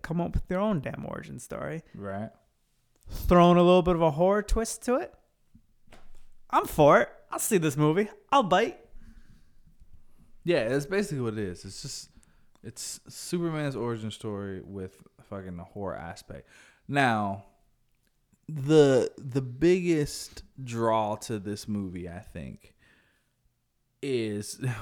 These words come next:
Speaker 2: what they hammered you over the head with in the, in the trailer, which is James Gunn is producing it. It doesn't look like he's directing it,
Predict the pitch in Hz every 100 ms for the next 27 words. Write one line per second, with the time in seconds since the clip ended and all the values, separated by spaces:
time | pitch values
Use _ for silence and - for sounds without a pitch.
0 | 127 117 131 - 120 101 95 117 127 135
1 | 113 113 110 98 98 90 101 92 92 92
2 | 82 82 82 - 98 95 90 - 95 90
3 | 80 82 - _ _ _ 160 160 - 101
4 | 92 90 - - 107 127 120 104 92 95
5 | 90 87 - - 78 82 - 73 80 -
6 | 104 101 190 196 180 170 135 110 - 107
7 | 95 82 95 104 - 185 190 -